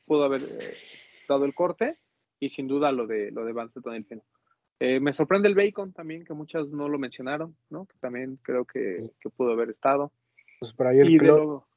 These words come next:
Speaker 1: el
Speaker 2: que
Speaker 1: Claude, por ejemplo.
Speaker 2: pasó bien de noche.
Speaker 1: Y de lo que no llegó, pues igual coincido, ¿no? Creo que un cinco cincuenta de Million Dollar, el que hubiese llegado, no importaba el color,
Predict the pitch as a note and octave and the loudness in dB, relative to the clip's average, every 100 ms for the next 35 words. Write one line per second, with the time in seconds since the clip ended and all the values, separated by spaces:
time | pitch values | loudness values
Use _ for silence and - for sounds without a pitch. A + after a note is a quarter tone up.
0 | _ _ _ - - _ _ _ - B2+ | _ _ _ -18 -18 _ _ _ -2 -2
1 | A#2 D#3+ E3 D#3 C#3 D3 C#3+ D3 E3 - | 2 0 0 -6 -8 -10 -4 2 2 4
2 | C#3 C#3+ C#3+ C3+ C3+ C#3+ - - _ _ | 8 8 8 6 4 0 -6 -20 _ _
3 | _ _ _ _ _ _ _ _ _ D#3 | _ _ _ _ _ _ _ _ _ 0
4 | D3+ D3+ D3 E3 F#3+ G3 F3+ G#3+ F3+ D3 | 2 2 0 -2 0 2 2 0 -2 -10
5 | C#3 D#3+ E3 D#3 C#3+ E3+ F3+ F3+ G3+ - | -4 -4 -4 -8 -8 -6 -6 -10 -16 -12
6 | C#3 - B2+ G#2 G2 G2 - _ _ - | -10 -6 -6 -6 -10 -14 -18 _ _ -20
7 | - _ _ _ F3 - E3 E3+ C3+ C#3 | -20 _ _ _ -8 -6 0 0 0 -4
8 | C#3+ C3 C3 B2 C3+ C#3+ C3 - C#3 D3 | -2 -2 -2 0 2 2 0 0 2 2
9 | D3+ B2+ B2+ C#3+ C3 C3+ C3 B2+ - A#2+ | 0 -6 -4 -6 -10 -10 -6 -8 -6 -8
10 | B3 | -8